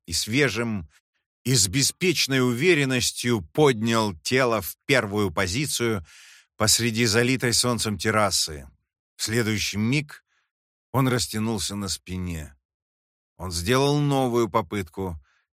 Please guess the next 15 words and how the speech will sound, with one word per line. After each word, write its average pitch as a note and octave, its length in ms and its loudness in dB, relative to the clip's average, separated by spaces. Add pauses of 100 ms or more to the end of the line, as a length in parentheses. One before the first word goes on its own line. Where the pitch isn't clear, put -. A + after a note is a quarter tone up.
(140)
и G2 80 -4
сразу A2 420 0
потерял G2 420 -4
равновесие. F2 800 -8 (840)
Его F#2 300 0
охватило G#2 500 -4
ужасное, E2+ 1080 -6 (580)
хотя F#2+ 300 0
и A2+ 40 6
обманчивое G2+ 640 0
ощущение, G#2 800 -6
будто F#2+ 340 -10
его G2 200 -2
левая G2 440 -4
рука A#2 480 -4